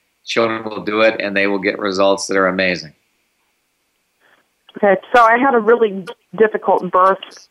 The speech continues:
Speaker 2: and that has been made significant by all the other people in my life. And, um, I wonder if that contributed to it. Would the body process get rid of the trauma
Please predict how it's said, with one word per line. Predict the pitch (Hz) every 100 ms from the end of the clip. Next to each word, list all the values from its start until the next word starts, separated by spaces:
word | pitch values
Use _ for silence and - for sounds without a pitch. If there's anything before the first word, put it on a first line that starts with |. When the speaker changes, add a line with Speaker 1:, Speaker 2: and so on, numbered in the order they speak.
| -
Speaker 2:
and | 175
that | 185 -
has | 180 175 170
been | 175 175
made | 175 170 160 -
significant | 165 170 - 160 175 170 170
by | 170 165
all | 170 170
the | 170
other | 165
people | 156 180 - 170 165
in | 165
my | 165
life. | 165 175 170 - - _ _ 175
And, | 170 165
um, | 165 165 160 - - - - - - - _ _ _ _ _ -
I | 190
wonder | 202 202 190 180
if | 185 180 _ -
that | 185 170 - _ -
contributed | 180 - 208 214 220 214 -
to | 226
it. | 175
Would | 175
the | 170
body | 190 180
process | 175 190 180 180 180 175 - _ - 180
get | 185 -
rid | 180 175
of | 170
the | 165
trauma | - - 190 202 208